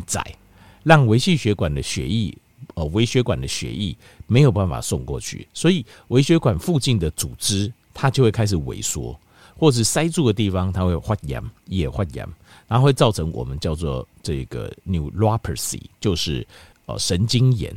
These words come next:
可以叫解释叫神经炎 neuropathy。好，那这个东西怎么，怎么说嘞？就是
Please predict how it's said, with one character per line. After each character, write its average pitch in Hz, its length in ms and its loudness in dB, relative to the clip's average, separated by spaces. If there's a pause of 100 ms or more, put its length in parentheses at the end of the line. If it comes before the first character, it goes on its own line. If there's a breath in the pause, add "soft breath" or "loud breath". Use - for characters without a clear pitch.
可 - 100 -2
以 98 60 2
叫 95 80 0
解 69 220 -4
释 - 200 -2
叫 85 120 -4
神 71 320 -2
经 82 240 -2
炎 53 160 -8
neuropathy。 69 840 -4 (160)
好， - 200 -14 (540 loud breath)
那 196 100 2
这 220 100 0
个 196 80 4
东 143 180 2
西 135 220 -2
怎 110 140 -8
么， 60 140 -10
怎 - 120 -12
么 73 100 -6
说 80 180 -6
嘞？ 67 120 -4
就 71 140 -8
是 57 180 -10